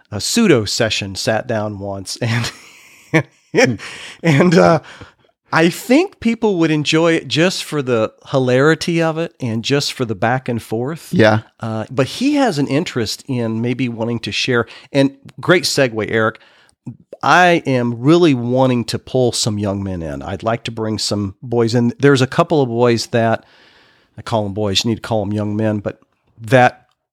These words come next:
Speaker 1: have gone through some pretty traumatic challenges in their life, and, and they're only seventeen, sixteen years old.
Speaker 2: Right.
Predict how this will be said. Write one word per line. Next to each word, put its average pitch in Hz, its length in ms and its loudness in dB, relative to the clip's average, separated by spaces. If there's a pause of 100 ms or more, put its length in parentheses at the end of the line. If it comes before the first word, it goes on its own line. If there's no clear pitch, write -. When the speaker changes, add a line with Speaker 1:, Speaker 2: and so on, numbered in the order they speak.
(480)
Speaker 1:
have 131 200 0
gone 151 220 4
through 151 140 -2
some 117 260 -2
pretty 151 400 -2
traumatic 113 760 0
challenges 101 540 -4
in 92 120 -6
their 92 120 -4
life, 85 400 -4
and, 92 240 -8
and 107 160 -2
they're 117 140 2
only 104 180 0
seventeen, 95 560 -4
sixteen 98 440 -8
years 90 260 -10
old. 90 240 -6
Speaker 2:
Right. 104 260 6